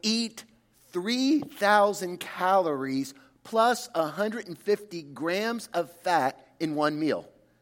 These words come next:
Now, that doesn't include breakfast, hors d'oeuvres, and for all you Italians, it doesn't cover the pasta,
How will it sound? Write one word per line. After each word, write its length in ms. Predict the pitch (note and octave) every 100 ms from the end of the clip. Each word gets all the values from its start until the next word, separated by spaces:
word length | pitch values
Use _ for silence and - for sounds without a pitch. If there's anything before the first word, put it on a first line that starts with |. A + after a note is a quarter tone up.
| _ _ _ _ _ _ _ _ _ _ _ _ _ _ _ _ _ _ _ _ _ _ _ _ _ _ _ _ _ _ _ - _ -
Now, 460 | G#3 B3+ A2+ G#2 B2+
that 240 | D#3 E3
doesn't 240 | F3 D#3 D#3+
include 320 | D#3 D#3+ D3
breakfast, 640 | B2 A2+ - G#3 - - _ _ _ _ _ _ _ _ _ _ _ _
hors 220 | D#3 E3 C#3+
d'oeuvres, 600 | B2+ B2+ G#3 A#3 - - _ _ _ _ _ _ _ -
and 120 | C3+
for 160 | F3 F3+
all 160 | F#3
you 220 | A3 F#3 E3
Italians, 540 | E3 F#3 G#3 F3 D#3+
it 100 | D#3+
doesn't 240 | F3 E3
cover 300 | F#3 E3 D#3+
the 100 | D3+
pasta, 680 | - C#3+ G3+ G3+ - D#3 F#3+